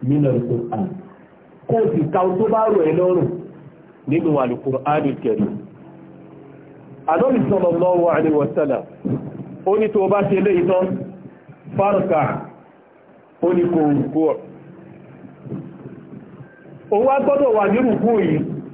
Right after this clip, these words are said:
títí títí, hatta tatma'inna raki'an, tí gbogbo ara á fi lélẹ̀ lẹ́n tó wà lórí ìbẹ̀rẹ̀. Tó bá bẹ̀rẹ̀ kó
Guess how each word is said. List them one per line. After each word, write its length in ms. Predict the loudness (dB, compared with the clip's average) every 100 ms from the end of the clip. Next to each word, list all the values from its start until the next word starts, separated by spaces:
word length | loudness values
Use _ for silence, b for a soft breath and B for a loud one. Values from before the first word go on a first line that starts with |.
| -18 -16 -14 -14 -12 -12 -4
títí 280 | -2 0 0
títí, 400 | 0 0 0 -2 -4 -12 -18 -20 -18 -18 -16 -16 -16 -18 -18 -20 -20 -20 -20 -20 -20 -20 -20
hatta 640 | -6 -2 -2 0 0 0 0
tatma'inna 840 | 0 0 0 0 0 0 2 0 -2 -6 -12 -20 -20 -20 -20 -20 -6
raki'an, 680 | 0 0 0 0 2 2 0 -4 -14 -20 -20 -20 -20 -20 -4
tí 100 | 0
gbogbo 300 | 0 2 2
ara 280 | 2 2 2
á 60 | 2
fi 140 | 0
lélẹ̀ 360 | 2 2 2 0 -4 -10 -18 -20 -20 -20 -20 -20 -6
lẹ́n 240 | 0 0 2
tó 80 | 2
wà 120 | 2 2
lórí 520 | 2 2 2 2 0 -4 -6
ìbẹ̀rẹ̀. 500 | -2 0 2 2 0 -2 -10 -16 -20 -20 -20 -20 -20 -20 -20 -6
Tó 180 | 0 2
bá 140 | 2
bẹ̀rẹ̀ 340 | 2 2 2 2
kó 120 | 2